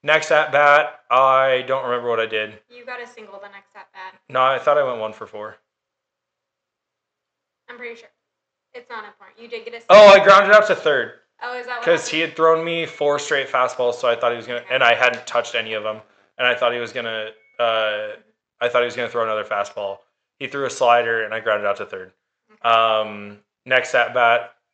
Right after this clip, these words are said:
Speaker 1: R B I single up the middle. We're up eight to nothing. We all party. Um, it was a good time. Erica then, oh, our second game got rained out, um, because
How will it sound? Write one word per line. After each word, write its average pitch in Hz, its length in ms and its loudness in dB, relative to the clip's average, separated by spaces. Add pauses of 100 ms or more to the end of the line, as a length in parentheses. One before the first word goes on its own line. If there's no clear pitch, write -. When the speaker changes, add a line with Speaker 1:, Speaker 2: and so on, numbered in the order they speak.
Speaker 1:
R 123 100 0
B 123 120 -4
I 120 80 0
single 113 320 -8
up 107 120 -6
the 110 60 -18
middle. 107 480 -8 (100)
We're 117 160 -2
up 110 180 -2
eight 110 160 -6
to - 80 -20
nothing. 101 420 -12 (120)
We 113 140 -10
all 107 100 0
party. 98 340 -8 (360)
Um, 95 420 -8 (280)
it 110 40 -20
was 104 80 -20
a - 40 -20
good 101 100 -16
time. 98 260 -16 (1300)
Erica 190 560 6
then, 151 720 8
oh, 160 420 6 (260)
our 156 120 6
second 165 360 2
game 165 180 0
got 151 200 4
rained 135 280 -2
out, 123 320 0 (160)
um, 120 340 0
because 117 720 -4